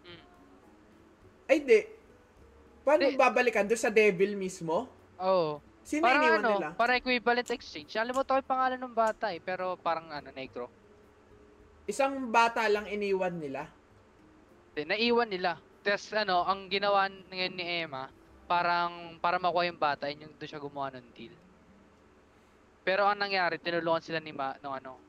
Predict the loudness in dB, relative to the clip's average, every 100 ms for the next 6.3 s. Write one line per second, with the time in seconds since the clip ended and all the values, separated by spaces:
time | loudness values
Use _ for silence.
0 | _ -18 -12 -4 -4 -4 -8 -8 -10 -12
1 | -20 -20 -20 -6 -2 0 0 0 0 2
2 | 2 0 -2 4 4 4 0 0 0 -4
3 | -6 -8 -12 -14 -20 _ -12 4 6 6
4 | 0 0 2 2 2 -2 -4 0 4 4
5 | 2 0 -4 -4 -2 -2 -2 -2 -4 -6
6 | -6 -6